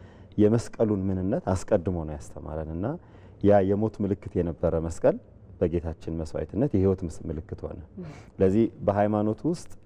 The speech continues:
Speaker 1: የሃይማኖቱ መሰረታዊ ትምህርተ ሃይማኖት የምንለውም ውስጥ የያዘው የህይወት ምልክትነት፣ እ፣ ከዚያን ጊዜም በኋላ እንግዲህ ያው እንደምታውቁት መስቀል የቤተ ክርስቲያን ምልክቷ ሆኖ ነው የተቀመጠው። የክርስትና የሃይማኖታችን ምልክት ነው። የመልእክቷ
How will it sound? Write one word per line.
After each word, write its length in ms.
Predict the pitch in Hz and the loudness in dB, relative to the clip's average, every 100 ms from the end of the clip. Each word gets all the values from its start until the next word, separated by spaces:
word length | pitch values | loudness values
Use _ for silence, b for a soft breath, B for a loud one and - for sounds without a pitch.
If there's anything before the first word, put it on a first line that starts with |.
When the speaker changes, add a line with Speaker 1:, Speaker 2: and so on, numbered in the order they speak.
| b b b b | b b b b
Speaker 1:
የሃይማኖቱ 520 | 92 95 104 104 104 117 | 2 4 4 2 0 0
መሰረታዊ 500 | 165 120 98 85 76 | 2 0 0 -4 -6
ትምህርተ 300 | - 95 90 | -4 -2 -2
ሃይማኖት 440 | 95 90 87 85 - - - | 0 0 -2 -4 -8 -8 0
የምንለውም 640 | 87 82 82 80 85 95 | 0 0 -4 -2 -2 0
ውስጥ 220 | 165 - - - B B B B | -2 -4 -14 -18 B B B B
የያዘው 520 | 101 110 113 101 101 92 | 6 6 6 2 0 0
የህይወት 360 | 95 101 98 | 2 0 0
ምልክትነት፣ 640 | 92 82 - 82 76 120 - - B B B B - | -4 -6 -8 -8 -4 -4 -4 -16 B B B B -2
እ፣ 80 | 90 92 87 | 2 2 2
ከዚያን 340 | 101 98 113 | 2 4 4
ጊዜም 260 | 101 101 107 | 4 0 0
በኋላ 220 | 95 98 127 | 2 2 2
እንግዲህ 300 | 101 87 92 | 2 4 6
ያው 160 | 85 - | 6 2
እንደምታውቁት 640 | 90 87 - 92 - - - - | 0 0 0 0 2 -2 -6 -12
መስቀል 380 | 90 85 - 151 | -10 -8 -6 -2
የቤተ 200 | - 95 | 0 0
ክርስቲያን 300 | 101 - 110 | -4 -4 0
ምልክቷ 320 | 113 123 - 113 | 2 2 2 0
ሆኖ 200 | 87 87 | 0 -4
ነው 140 | 71 - - 80 | -8 -16 -16 -12
የተቀመጠው። 500 | 78 - 85 80 95 | -12 -10 -8 -4 -2
የክርስትና 400 | 98 95 95 85 | -2 -6 -4 0
የሃይማኖታችን 720 | 95 101 104 101 98 - 131 | 2 2 0 -2 -4 -4 -4
ምልክት 360 | 98 90 - 92 | -2 -4 -4 -6
ነው። 160 | 127 233 B B B B B B - | -6 -8 B B B B B B 4
የመልእክቷ 760 | 95 95 92 87 101 113 - | 6 8 6 4 4 4 4